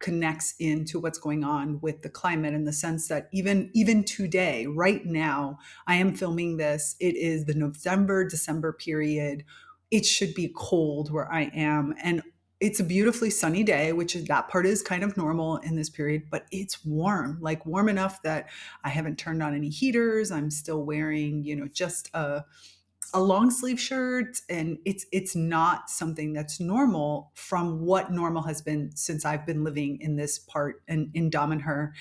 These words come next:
in this part of Italy. So when I think about that, continuing to accelerate, continuing to heat up, and I see we've had massive flooding in the area. If you've seen the news around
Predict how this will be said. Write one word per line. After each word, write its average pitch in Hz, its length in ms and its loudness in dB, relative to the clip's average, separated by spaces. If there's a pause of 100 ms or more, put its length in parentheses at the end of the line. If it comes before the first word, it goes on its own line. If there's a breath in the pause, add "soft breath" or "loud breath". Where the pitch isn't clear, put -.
(220 loud breath)
in 156 100 0
this 156 160 0
part 151 200 -4
of 147 80 -2
Italy. 147 320 -6 (640)
So 214 440 6 (440 loud breath)
when 214 240 8
I 202 80 8
think 262 300 6
about 202 240 6
that, 165 340 2 (520)
continuing 226 600 4
to 175 220 -2
accelerate, 160 800 0
continuing 170 840 -4
to 160 160 -6
heat 160 260 -6
up, 165 280 0
and 156 100 -4
I 151 80 -2
see 160 640 -4
we've 165 220 -4
had 151 260 -4
massive 170 520 -2
flooding 147 680 -4
in 165 140 -4
the 147 160 -2
area. 175 360 0
If 160 140 -6
you've 151 140 -6
seen 160 340 -4
the 160 80 -4
news 156 500 -4
around 160 600 -2